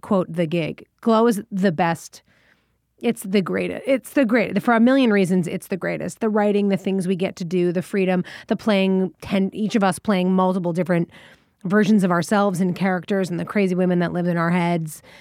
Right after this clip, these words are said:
getting to do our own stunts, which is at once challenging and so gratifying as a person who never considered themselves athletic. So all of that is incredible. Um, but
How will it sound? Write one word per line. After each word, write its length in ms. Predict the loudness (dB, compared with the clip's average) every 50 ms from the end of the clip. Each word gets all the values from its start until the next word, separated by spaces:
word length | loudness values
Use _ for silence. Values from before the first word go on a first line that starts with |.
| -20 _ _
getting 220 | 0 0 2 2
to 60 | 2 2
do 120 | 2 4
our 140 | 4 4 2
own 160 | 2 2 0
stunts, 420 | -2 -2 -2 0 0 0 0 -2
which 140 | -2 -4 -2
is 280 | -2 -4 -4 -6 -10 -14 _ _ _ _ _ -6 -6
at 120 | -4 -2
once 300 | -2 -2 -2 -2 -4 -6
challenging 840 | -6 -4 -2 -2 0 0 0 0 0 0 2 2 2 2 0 0 -2
and 340 | -4 -4 -4 -4 -4 -6 -6
so 260 | -6 -2 0 0 0 2
gratifying 600 | 0 0 0 0 -2 -2 -2 -2 -2 0 0 0
as 100 | -2 -2
a 40 | -2
person 260 | -4 -4 -4 -2 -2
who 60 | -2 -2
never 240 | -2 -2 -4 -4
considered 380 | -4 -6 -6 -6 -4 -6 -4 -6
themselves 340 | -6 -8 -8 -10 -10 -10 -12
athletic. 680 | -14 -14 -8 -4 0 0 2 2 2 2 0 -2 -6 -12 -20 -20 -20 -20 -20 -20 -20 _ -6
So 220 | -2 0 0 2 2
all 260 | 2 4 4 4 4
of 100 | 2 2
that 220 | 2 2 2 0 0
is 120 | -2 -2
incredible. 800 | -2 -2 -2 -2 -2 0 0 0 0 2 2 2 2 0 0 -2 -4
Um, 560 | -4 -2 -2 -2 -2 -2 -2 -4 -4 -6 -10 -14 _ _ _ _ _ _ _ _ _ _ _ _ _ -4
but 340 | -2 0 0 0 0 -2